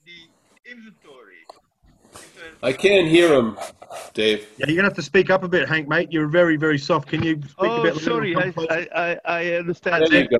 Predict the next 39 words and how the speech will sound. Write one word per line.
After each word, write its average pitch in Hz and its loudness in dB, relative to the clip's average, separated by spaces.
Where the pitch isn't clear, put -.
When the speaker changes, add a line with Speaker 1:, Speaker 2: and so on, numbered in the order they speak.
Speaker 1:
my 151 -2
microphone, 151 -6
Speaker 3:
That's 113 0
it. 165 2
Speaker 1:
uh, 110 -6
yeah, 117 -4
Speaker 3:
That's 104 -8
Speaker 1:
sorry. 170 0
Speaker 3:
it. 175 2
Speaker 1:
Okay, - -6
okay. 139 -4
I 127 -4
struggle 202 -4
a 185 -4
little 196 -4
bit 175 -4
with 160 -4
my 151 -4
inventory. 127 -2
When 170 -4
I'm 190 -4
writing 190 -4
my 170 -4
inventory 156 -4
and 139 -2
look, 214 -6
looking 175 -6
at 131 -4
the 120 -6
shit, 135 -6
and 147 -6
what 196 -2
am 214 -4
I 196 -2
doing? 175 -4
Am 160 -4
I 147 -2
selfing 180 -4
again? 202 -4